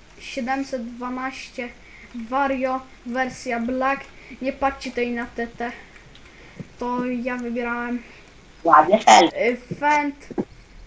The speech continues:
Speaker 1: sześć dwa siedem pięć L. I Fendt tutaj nie wiem, jaki on jest, siedem przecinek pół, siedem, siedem przeci-, dziesięć przecinek, mm,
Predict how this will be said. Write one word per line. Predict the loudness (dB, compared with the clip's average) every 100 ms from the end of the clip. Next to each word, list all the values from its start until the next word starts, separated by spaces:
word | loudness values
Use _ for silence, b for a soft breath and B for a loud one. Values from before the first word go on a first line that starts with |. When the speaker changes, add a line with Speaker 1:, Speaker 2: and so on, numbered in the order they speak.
| -20 -20
Speaker 1:
sześć | -18 -16 -8 -2 -2 -2 -8 -20 -20
dwa | -6 -2 -2
siedem | -2 -4 -4 -6
pięć | -6 -8 -8 -10 -2
L. | 0 0 -2 -6 -20 -20 -20 -20 -20 -20 b b b -10
I | -6 -6
Fendt | -6 -2 -2 -2 -8
tutaj | -8 -6
nie | -6 -6
wiem, | -6 -8
jaki | -8 -8 -6
on | -6 -6
jest, | -6
siedem | -4 -2 -2 -8 -12 -14
przecinek | -12 -8 -8 -8 -12 -14
pół, | -10 -10 -12 b b
siedem, | -6 -4 -2 -6 -8 -12 -10
siedem | -2 -2 -2
przeci-, | -6 -16 -18 -16 -16 -16 -12 -8 -4
dziesięć | -4 -2 -4
przecinek, | -6 -10 -6 -4 -6 -12 -20 b b b -20 -10
mm, | -6 -2 -2 -2